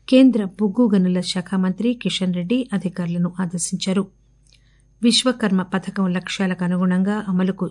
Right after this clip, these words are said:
చర్యలు తీసుకోవాలని ఆదేశించారు. హైదరాబాద్లో ఈ ఉదయం జరిగిన దిశ కమిటీ సమావేశంలో ఆయన ఈ మేరకు ఆదేశాలు జారీ చేశారు. ఈ సందర్భంగా మంత్రి మాట్లాడుతూ, అధికారుల నిర్లక్ష్యం కారణంగా విశ్వకర్మ పథకం లక్ష్యం నీరు కారిపోతోందని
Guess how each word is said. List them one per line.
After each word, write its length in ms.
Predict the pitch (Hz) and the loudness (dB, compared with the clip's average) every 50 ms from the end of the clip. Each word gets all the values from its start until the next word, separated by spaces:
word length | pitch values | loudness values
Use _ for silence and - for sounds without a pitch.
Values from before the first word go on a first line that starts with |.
| - | -6
చర్యలు 300 | - - 185 175 185 185 | -6 -4 -2 0 0 0
తీసుకోవాలని 720 | 170 - 180 175 - - - 170 170 175 175 175 190 247 285 | 0 -2 -4 -4 -4 -6 -6 -4 -4 -2 0 2 2 2 2
ఆదేశించారు. 680 | 254 190 165 175 170 - 185 175 - - 190 208 240 254 - - _ _ _ _ _ _ _ _ | 2 0 0 -2 -2 -2 -4 -4 -2 -2 -2 -2 -2 -2 -4 -8 _ _ _ _ _ _ _ _
హైదరాబాద్లో 640 | - 214 208 - 208 208 190 202 190 180 202 247 269 | -4 -2 0 0 0 0 0 0 0 0 2 2 2
ఈ 140 | 247 226 | 2 2
ఉదయం 320 | 196 190 175 196 190 185 185 | 2 2 2 0 0 0 0
జరిగిన 380 | 170 185 175 185 185 185 180 | -2 -2 -2 0 0 0 0
దిశ 380 | 180 175 175 208 208 208 - 220 | -2 0 0 0 0 0 -2 -4
కమిటీ 400 | 208 214 202 190 185 170 185 185 | -4 -2 -2 -2 -2 -2 -2 -4
సమావేశంలో 760 | 170 - - 180 170 175 175 180 170 - - 190 190 196 247 | -6 -4 -4 -4 -2 -2 -2 -4 -4 -2 0 0 0 2 2
ఆయన 240 | 262 233 208 190 180 | 2 2 2 2 2
ఈ 80 | 180 175 | 2 2
మేరకు 400 | 180 185 202 220 220 - 185 185 | 0 0 0 -2 -2 -2 -2 -2
ఆదేశాలు 420 | 180 175 180 170 - - 180 180 | -2 -2 -2 -4 -4 -4 -4 -4
జారీ 240 | 170 185 180 180 175 - 185 | -2 -2 -4 -4 -4 -6 -6
చేశారు. 320 | 175 - - 185 196 196 196 - _ _ _ _ _ _ _ _ _ _ _ _ _ _ - | -6 -4 -4 -2 -2 -2 -4 -6 _ _ _ _ _ _ _ _ _ _ _ _ _ _ -2
ఈ 80 | 220 208 | 0 0
సందర్భంగా 580 | - 196 185 185 175 - - 180 175 175 175 | 2 2 0 0 -2 -4 -4 -4 -2 -2 -2
మంత్రి 300 | 175 185 180 175 - 190 | -2 -2 -4 -4 -2 -2
మాట్లాడుతూ, 600 | 180 175 175 - 190 180 180 180 - 330 403 392 - _ _ _ _ _ _ _ - - | -2 -2 -2 -2 -4 -4 -4 0 0 0 0 0 -2 _ _ _ _ _ _ _ -2 0
అధికారుల 560 | 233 226 - 285 285 - 277 254 208 196 190 | 2 2 2 0 2 2 2 2 2 2 2
నిర్లక్ష్యం 560 | 185 190 196 185 185 196 196 - - - 196 185 | 2 2 2 2 0 -2 -4 -4 -2 0 -2 0
కారణంగా 640 | 190 190 190 190 185 190 190 190 196 214 220 220 220 - - | 0 -2 -2 0 0 0 0 0 0 0 -2 -2 -4 -2 -2
విశ్వకర్మ 580 | 214 214 214 - 254 247 247 220 196 180 185 | -2 -2 0 -2 -2 -2 -2 -2 -2 0 -2
పథకం 520 | 175 - 180 180 - 190 - - 202 190 190 190 | -2 -4 -6 -6 -6 -6 -2 0 0 0 0 -2
లక్ష్యం 460 | 185 185 170 - - - 196 180 170 | -4 -4 -4 -4 -2 0 2 2 2
నీరు 200 | 175 190 196 196 | 2 2 2 0
కారిపోతోందని 920 | 196 185 175 170 170 170 - 180 170 - 175 175 180 190 226 262 254 | 0 -2 -4 -4 -4 -6 -8 -8 -6 -4 -2 -2 2 2 2 2 0